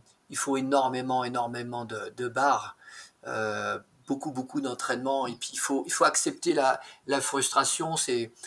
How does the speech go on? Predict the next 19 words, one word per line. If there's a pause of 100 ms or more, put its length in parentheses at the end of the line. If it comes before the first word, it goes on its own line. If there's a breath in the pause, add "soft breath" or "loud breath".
(220 soft breath)
c'est
pour
moi,
l'haltérophilie,
c'était (640 soft breath)
plus
qu'un
sport,
c'était
une, (580 soft breath)
presque
une,
une,
une
recherche,
euh, (480 soft breath)
euh,
d'équilibre,
euh,